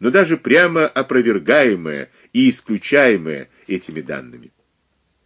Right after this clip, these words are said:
Другая черта, сближающая Энгельгарта с представителями наследства без всякой народнической окраски. Это его вера в то, что главная и коренная причина бедственного положения крестьянства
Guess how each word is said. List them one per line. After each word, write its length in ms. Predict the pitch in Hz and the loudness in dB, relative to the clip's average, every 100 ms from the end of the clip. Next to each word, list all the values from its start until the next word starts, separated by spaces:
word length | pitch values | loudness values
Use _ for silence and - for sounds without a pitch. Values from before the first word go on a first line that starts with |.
| _ _ _ _ _ _ _ _ _ _ _ _ _ _ _ | _ _ _ _ _ _ _ _ _ _ _ _ _ _ _
Другая 600 | - 160 208 240 220 139 | -2 0 2 4 4 4
черта, 580 | - 123 107 - 107 92 | 4 0 0 2 2 2
сближающая 880 | 82 85 135 135 135 117 - 110 101 | -2 -2 0 4 4 2 0 -2 0
Энгельгарта 760 | 117 113 113 143 160 185 - 185 | 0 -2 -2 -2 0 0 0 -4
с 80 | - | -2
представителями 840 | 120 - - 87 82 - 120 143 | -6 -4 -4 -4 -4 -6 -6 -4
наследства 840 | 135 123 - 87 90 - 117 131 - - | -4 -4 -4 -4 -4 -4 -4 -4 -6 -20
без 260 | - 117 - | -4 -2 -2
всякой 420 | - 107 87 92 | -2 -2 0 -2
народнической 760 | 98 127 101 78 - 80 - 85 | 2 2 2 0 -12 -14 -8 -8
окраски. 640 | 104 - 76 - - - _ _ _ _ _ - - | -8 -12 -14 -14 -20 -20 _ _ _ _ _ -20 -4
Это 220 | 143 170 | 0 2
его 220 | 226 226 | 2 4
вера 380 | 226 151 170 196 | 2 4 4 2
в 80 | 180 | 0
то, 200 | - 120 | 0 0
что 220 | - - | 0 -4
главная 580 | 98 101 131 160 156 160 | -4 0 0 0 -2 -6
и 20 | |
коренная 560 | 156 127 127 127 151 151 | -2 -2 0 0 0 0
причина 560 | 147 131 - 165 151 123 | -2 -4 -4 -4 -2 -2
бедственного 720 | 90 147 - - 95 87 82 | 2 0 0 -8 -8 -6 -6
положения 580 | 90 90 85 120 87 78 | -4 -4 -2 -2 -2 -8
крестьянства 800 | 85 - - 85 82 - 135 | -12 -14 -10 -8 -8 -8 -8